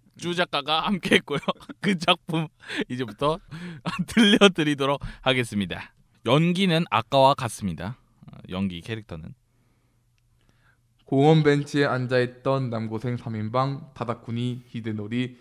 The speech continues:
Speaker 2: 요시타케는 저 앞에 여고생들이 모여있는 벤트를 보려고 노력하고 있었다. <laughs> 하하하하하. 깨르르,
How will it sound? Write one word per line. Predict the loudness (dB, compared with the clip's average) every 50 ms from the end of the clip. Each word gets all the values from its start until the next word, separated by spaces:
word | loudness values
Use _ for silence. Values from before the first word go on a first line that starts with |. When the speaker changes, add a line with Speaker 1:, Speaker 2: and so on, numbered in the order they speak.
| _ _ _ -2
Speaker 2:
요시타케는 | -2 -2 -2 -6 -10 -8 -8 -12 -10 -8 -8 -8 -8 -10 -14 _ _ _ _ _ _ _ _ _
저 | -10 -10
앞에 | -8 -10 -12 -12 _ -4 -4 -4 -4 -4
여고생들이 | -4 -4 -4 -4 -6 -6 -6 -6 -6 -6 -6
모여있는 | -4 -2 0 0 0 -2 -2 -4 -4 -4 -4 -4 -6
벤트를 | -6 -6 -4 -4 -6 -8 -8 -4 -2 -2 0
보려고 | 2 4 4 4 2 2 -2 -6 -16 -20 _ _ _ _ 0 0 0 0 0 -2 -2 -4 -4 -4 -2
노력하고 | 0 0 0 0 -2 -6 -4 -2 -2
있었다. | 0 0 -2 -6 -4 -6 -8 -8 -8 -10 -16 _ _ _ _ _ _
<laughs> | _ _ _ _ _ _
하하하하하. | -14 -8 -6 -6 -4 0 0 0 0 0 4 4 4 4 4 2 2 0 -2 -4 -4 -10 -14 -20 -20 _ _ _ _
깨르르, | -8 -6 -6 -6 -8 -10